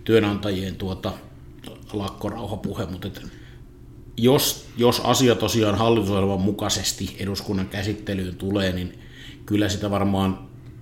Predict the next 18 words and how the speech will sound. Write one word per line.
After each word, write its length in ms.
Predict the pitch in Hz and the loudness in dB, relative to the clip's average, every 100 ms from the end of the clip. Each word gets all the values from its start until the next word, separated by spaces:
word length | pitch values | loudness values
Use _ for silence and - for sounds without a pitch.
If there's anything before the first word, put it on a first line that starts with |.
| - - - - - - - - - - - - - | -20 -20 -20 -20 -20 -20 -20 -18 -18 -18 -18 -18 -2
poliittista 840 | 110 110 107 - - 104 - 110 98 - | 2 4 4 2 -4 -6 -4 -4 -6 -6
toimintaa 640 | 110 107 104 101 101 98 98 | -2 0 0 -4 -6 -6 -6
sitten 380 | 104 - 104 | -6 -6 -4
syntyy, 560 | 98 107 101 98 90 104 | -2 -2 -2 -4 -6 -10
et 100 | 92 | -6
ei, 300 | 98 92 - - - - - - - - - - | -6 -6 -10 -20 -20 -20 -20 -20 -20 -20 -16 -4
on 200 | 98 104 | -2 0
aika 200 | 107 101 | 0 0
vaikea 360 | 101 101 110 98 | 0 0 0 -2
kuvitella, 560 | 101 101 101 104 104 | -2 -2 -2 -4 -6
että 100 | 98 | -4
sitä 220 | 110 101 95 | -4 -4 -4
ilman 340 | 101 95 98 | -4 -6 -8
sitten 360 | - 98 98 - - - | -8 -6 -6 -6 -14 -10
niinku 280 | 104 95 101 | -6 -4 -2
mielenilmaisuja 880 | 101 98 98 95 98 101 104 101 | 0 2 0 -2 -6 -6 -4 -4
tai 220 | 98 101 101 | -2 -2 -2
muuta, 300 | 101 101 | -2 -2